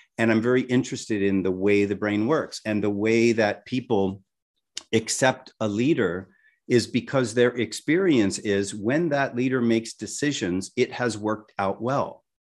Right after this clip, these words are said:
When, uh, in your examples that you were talking about, letting everybody have a voice. Well, if everybody has a voice and it never goes anywhere, because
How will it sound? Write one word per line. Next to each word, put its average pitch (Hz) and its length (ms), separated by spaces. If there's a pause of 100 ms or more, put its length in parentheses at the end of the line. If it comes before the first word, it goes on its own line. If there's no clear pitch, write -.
(960)
When, 127 640 (460)
uh, 107 360
in 123 160
your 139 300
examples 104 520
that 104 120
you 110 100
were 101 100
talking 147 380
about, 90 360 (160)
letting 127 480
everybody 120 560
have 107 260
a 110 60
voice. 117 580
Well, 127 180
if 120 160
everybody 156 460
has 120 280
a 107 60
voice 117 540
and 104 100
it 98 100
never 117 220
goes 117 440
anywhere, 87 640 (680)
because 117 400